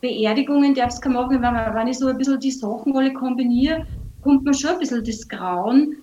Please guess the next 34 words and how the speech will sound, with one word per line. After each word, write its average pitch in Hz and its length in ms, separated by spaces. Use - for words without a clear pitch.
Und 247 160
noch 240 220
dazu 302 500
hat 262 240
der - 200
Aldous 269 380
Huxley 240 480
das 285 180
in 277 280
Brave 269 300
New 285 200
World 254 440
in 269 100
die 269 120
dreißiger 277 460
Jahre 214 180
schon 214 160
beschrieben. 240 600
Es 226 120
gibt 302 220
ja 302 60
die 269 120
Gerüchte, 277 480
dass 247 220
da 254 80
Leute 226 360
gibt, - 280
die 254 100
Kinder 302 340
ermorden, 247 680
um 262 180
das 240 300
Blut 339 360
sich - 280